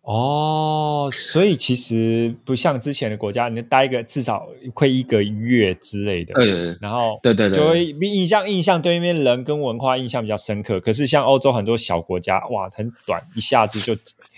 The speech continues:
Speaker 1: 就不要，
Speaker 2: 经过，
Speaker 1: 就过去了，
Speaker 2: 对，对，
Speaker 1: 所以
Speaker 2: 对，对。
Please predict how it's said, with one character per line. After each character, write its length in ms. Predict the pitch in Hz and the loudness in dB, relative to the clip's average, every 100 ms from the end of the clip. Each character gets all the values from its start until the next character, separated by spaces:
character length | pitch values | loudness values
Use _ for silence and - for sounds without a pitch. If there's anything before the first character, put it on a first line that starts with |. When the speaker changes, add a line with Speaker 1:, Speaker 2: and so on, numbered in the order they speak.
| 160 165 127 | -6 -6 -4
Speaker 1:
就 140 | 233 | -4
不 160 | 233 180 | -2 0
要， 60 | 196 | 2
Speaker 2:
经 180 | 160 143 | 4 4
过， 300 | 160 139 117 | 4 6 4
Speaker 1:
就 0 | |
过 80 | |
去 200 | 117 160 | 2 -2
了， 180 | 127 107 | 0 2
Speaker 2:
对， 0 | |
对， 100 | 104 | 2
Speaker 1:
所 100 | 98 | 2
以 40 | 92 90 92 98 - - | 0 -2 -6 -8 -10 -2
Speaker 2:
对， 100 | 117 | -2
对。 160 | 92 | -2